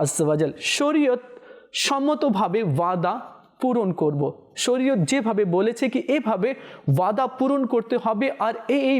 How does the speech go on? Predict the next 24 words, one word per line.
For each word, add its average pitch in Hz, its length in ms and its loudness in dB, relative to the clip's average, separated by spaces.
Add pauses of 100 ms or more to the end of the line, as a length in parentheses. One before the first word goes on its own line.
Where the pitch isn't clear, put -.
(120)
বিষয়ে 254 360 -2
ওয়াদা 165 320 0 (440)
পূরণ 302 240 2 (100)
করতে 175 280 0
হবে। 151 180 0 (280)
তো - 120 -2
আমরা 156 160 0 (160)
সেসব 160 300 -2 (720)
দিকে 202 180 2 (120)
খেয়াল 180 240 0 (120)
রাখবো 165 220 0 (440)
আর 175 140 0
ওয়াদা 156 320 0
পূরণ 156 280 2
করার 160 200 2 (180)
চেষ্টা 180 260 0 (100)
করব 147 180 2 (340)
ইনশাআল্লাহ 160 640 0 (220)
আজ্জা 160 280 0
ওয়া 127 160 2
জাল। 156 140 0 (400)
আল্লাহ 233 200 -2
তাআলা 175 200 0
আমাদের 151 180 0